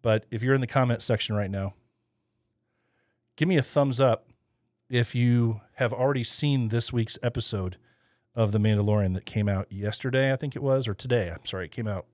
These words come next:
well, after midnight last night. Um, if you are a fan and if you watched this, this week's episode of Mandalorian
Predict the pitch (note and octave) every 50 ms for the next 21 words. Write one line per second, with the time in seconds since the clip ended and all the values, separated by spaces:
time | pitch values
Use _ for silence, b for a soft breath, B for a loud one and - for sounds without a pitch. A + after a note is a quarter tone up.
0 | _ G#2+ G#2+ G2 F2+ - - _ _ _ _ - C#3+ - - B2+ A#2+ A#2+ G#2 G2+
1 | F#2 - E2 F2 E2+ - - - - - _ _ _ _ _ _ _ _ _ _
2 | _ _ _ _ _ _ _ F#2+ F#2+ F#2+ F#2 F#2+ - _ - A#2+ A2 - C3 C3
3 | C3 C#3 C3+ B2+ B2+ B2 A#2+ A2 G#2 B B B B B B _ _ _ _ -
4 | A#2+ - - C#3+ C3+ C3+ C3+ C3+ C3+ C3+ A#2+ A#2 A2+ A#2 A2+ - A#2 A2 G#2+ B2
5 | A#2+ A#2+ A#2+ - - - - - b b b b b b b b b b b _
6 | - B2 C#3 C3+ - - - B2 C3 C#3+ - - C#3 C3 - - C3 B2+ C3 A#2+
7 | - A#2+ A2 G#2 A2+ A2 G#2+ A2 G#2+ G#2 G#2+ G#2 G2 F#2+ F2+